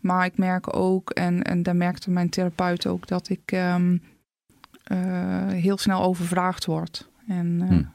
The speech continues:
Speaker 1: nou ja, ik ben iemand met een
Speaker 2: Snel moe?
Speaker 1: Eh, ja, maar ik, ik,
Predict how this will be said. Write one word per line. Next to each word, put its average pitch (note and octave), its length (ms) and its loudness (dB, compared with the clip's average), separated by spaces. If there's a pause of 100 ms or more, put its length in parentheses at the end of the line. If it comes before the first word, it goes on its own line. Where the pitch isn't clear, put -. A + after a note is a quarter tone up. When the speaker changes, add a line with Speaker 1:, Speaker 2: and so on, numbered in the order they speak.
(280)
Speaker 1:
nou - 160 0
ja, D#3 80 -2
ik D#3 120 -2
ben E3+ 120 2
iemand E3+ 260 2
met E3 200 0
een E3 200 0
Speaker 2:
Snel F#3+ 180 4
moe? A2 180 6 (680)
Speaker 1:
Eh, G3 220 0 (400)
ja, A3 600 4
maar F#3+ 160 4
ik, G#3 120 -4
ik, - 360 -2